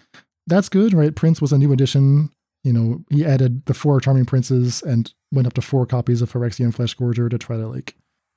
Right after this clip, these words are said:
do something unfair that way, but it, I guess it just wasn't unfair enough.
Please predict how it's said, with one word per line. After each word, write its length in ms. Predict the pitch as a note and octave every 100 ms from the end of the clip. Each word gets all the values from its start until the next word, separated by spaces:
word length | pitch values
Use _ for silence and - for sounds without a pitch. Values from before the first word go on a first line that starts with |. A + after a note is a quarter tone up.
| _ _ -
do 120 | C3+
something 220 | B2 B2+
unfair 400 | B2+ A2+ - A2
that 260 | A2 C3+ B2
way, 220 | A#2+ A#2
but 140 | A#2 C3
it, 120 | C#3
I 40 | C3+
guess 220 | C#3+ B2+
it 40 |
just 200 | B2+ -
wasn't 240 | A#2+ A2+ B2+
unfair 340 | A#2 A#2 A2+
enough. 480 | A2 A2+ - -